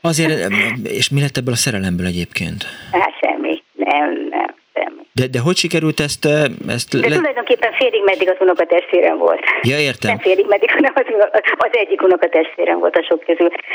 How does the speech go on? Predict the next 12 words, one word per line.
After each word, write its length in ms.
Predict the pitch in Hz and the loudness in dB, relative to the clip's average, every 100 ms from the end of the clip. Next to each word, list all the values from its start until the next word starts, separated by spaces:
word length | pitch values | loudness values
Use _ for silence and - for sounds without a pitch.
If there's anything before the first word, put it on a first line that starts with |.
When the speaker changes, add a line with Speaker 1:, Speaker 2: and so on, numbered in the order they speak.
| - _ - - _ _ - | -10 _ -20 -20 _ _ -4
Speaker 1:
De 140 | 135 131 | -2 0
hát 160 | 127 | -2
hál' 80 | 123 | -2
Istennek 340 | 113 - 110 117 | -2 -2 -2 -4
a 40 | |
csónakázás 600 | - 120 107 107 113 101 | 0 2 2 0 0 0
jól 140 | 117 110 | 0 0
sikerült. 500 | 117 117 113 110 - | -2 -2 -2 -4 0
Speaker 2:
De 120 | 277 | 0
a 100 | 277 | 2
csónakázás 840 | 247 233 214 208 202 185 175 160 - | 2 2 2 2 2 4 0 -2 0
az, 60 | 175 | 0